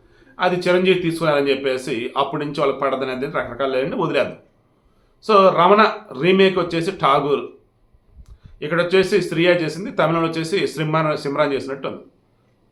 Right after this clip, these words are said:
సూపర్ డూపర్ హిట్, ఎన్నో అవార్డులు కూడా వచ్చున్నాయి. రెండు వేల ఒకటిలోని ఈయనకి తమిళనాడులో ప్రభుత్వం సన్నిధించే చోట్ల కలాయమని, కలైమామని అత్యుత్తమైనటువంటి పురస్కారం అది ఈయనకి ఇవ్వడం జరిగింది.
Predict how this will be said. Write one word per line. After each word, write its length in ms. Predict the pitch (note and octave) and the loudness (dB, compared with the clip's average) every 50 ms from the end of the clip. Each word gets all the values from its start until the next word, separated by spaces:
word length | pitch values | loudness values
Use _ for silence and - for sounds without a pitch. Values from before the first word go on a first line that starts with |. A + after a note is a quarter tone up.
| _ _ - - | _ _ -18 -12
సూపర్ 320 | - G#3 G#3 - - A3+ G3+ | -10 -10 -4 0 2 4 4
డూపర్ 200 | G3+ F#3+ F3+ E3+ | 4 4 4 0
హిట్, 220 | E3 C#3+ - - - - - _ _ _ _ _ _ _ _ _ _ - | -2 -4 -6 -8 -12 -14 -18 _ _ _ _ _ _ _ _ _ _ -6
ఎన్నో 240 | D3+ F#3+ A3 A#3 G#3+ | -2 0 2 4 4
అవార్డులు 280 | F#3 F#3+ F#3+ F#3 F#3+ | 6 6 4 4 4
కూడా 180 | F#3 G3 F#3+ E3+ | 4 4 4 2
వచ్చున్నాయి. 340 | - - - F#2+ - - - - _ _ _ _ _ _ _ _ _ _ _ - _ _ _ _ _ _ _ _ _ _ _ _ _ _ _ _ _ _ _ _ _ _ _ _ _ - | 0 -6 -10 -14 -14 -18 -20 -20 _ _ _ _ _ _ _ _ _ _ _ -20 _ _ _ _ _ _ _ _ _ _ _ _ _ _ _ _ _ _ _ _ _ _ _ _ _ -8
రెండు 320 | B2 C#3 E3+ G3 A3 C4 C4 | -2 0 2 4 4 4 6
వేల 540 | C4 B3+ B3+ A#3+ G#3+ F#3 F3+ F#3 F#3+ G#3 - - - _ _ _ _ _ _ _ _ _ | 6 6 6 6 6 6 6 4 2 0 -4 -8 -14 _ _ _ _ _ _ _ _ _
ఒకటిలోని 540 | C3 D3 D#3+ G#3+ A#3+ A#3 A#3 A3+ G#3+ G#3+ A3+ | -4 0 0 0 0 2 2 2 4 4 2
ఈయనకి 440 | G#3+ G#3 G3+ G#3 G#3 E3 E3+ E3+ - | 2 0 0 0 0 -2 -2 0 0
తమిళనాడులో 840 | F#3 F3 F#3 G3+ G#3 G#3 G3+ G3 F#3+ F#3+ G3+ G3+ F3 E3 F3 F3 E3+ - | 0 2 4 4 4 6 6 4 4 4 2 2 2 2 2 0 -2 -2
ప్రభుత్వం 360 | D#3+ E3 E3 F3+ - - F#3+ E3 | 0 0 0 0 0 -2 0 0
సన్నిధించే 380 | F#3 E3+ E3 D#3+ E3 D#3+ - D#3+ | 0 0 -2 -4 -6 -6 -6 -4
చోట్ల 260 | D3+ D#3 D#3 F#3 D#3 | -4 -2 -2 -2 -4
కలాయమని, 960 | D3 - - D3+ E3 F3+ F3+ F3+ F3+ F3 F3 E3 D#3 D3+ D#3+ D#3 - - - - _ _ _ _ _ - | -4 -2 -2 0 2 2 2 2 0 0 0 0 0 -2 -2 -4 -6 -8 -12 -18 _ _ _ _ _ -4
కలైమామని 720 | C3 C3 C#3+ D#3 D#3 D#3 D3+ C#3+ C#3+ C#3 C#3+ - - - - | -2 0 0 0 2 0 0 0 0 -2 -2 -4 -6 -4 -4
అత్యుత్తమైనటువంటి 640 | C#3+ C#3 - - D#3+ D#3+ E3 D#3 D3 C#3 C3+ C#3+ F#3 - | -4 -4 -4 -6 -8 -6 -6 -4 -4 -4 -4 -4 -6 -6
పురస్కారం 420 | - C3 - - - A#2+ A2+ - - _ A#2+ | -6 -6 -6 -6 -8 -12 -12 -14 -8 _ -4
అది 140 | C3 C3+ C#3 | -2 0 -2
ఈయనకి 160 | C3+ C3 C3+ | -2 -4 -4
ఇవ్వడం 220 | A#2+ A#2+ D3+ C#3 | -6 -6 -6 -8
జరిగింది. 340 | A#2+ A#2+ G#2 F#2+ F#2 E2 | -8 -8 -10 -12 -14 -16